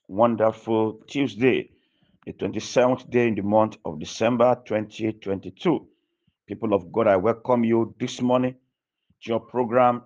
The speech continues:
Season of Hope. And I know that today the Lord is going to bless your life and bless your family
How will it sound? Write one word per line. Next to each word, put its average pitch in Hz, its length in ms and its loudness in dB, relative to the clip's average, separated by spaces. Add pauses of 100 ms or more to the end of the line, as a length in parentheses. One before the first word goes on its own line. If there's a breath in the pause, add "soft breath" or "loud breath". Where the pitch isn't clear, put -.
Season - 800 -8
of 98 320 -4
Hope. - 400 0 (640)
And 104 100 -4
I 101 120 2
know 110 460 2
that 110 200 0
today 95 640 -2
the 92 100 -2
Lord 120 460 2 (160)
is 98 200 -6
going 110 300 -4
to 104 120 -4
bless 101 540 -2
your 101 140 -2
life 139 400 0 (540)
and 123 200 -4
bless 139 320 2
your 113 120 -2
family 117 680 -2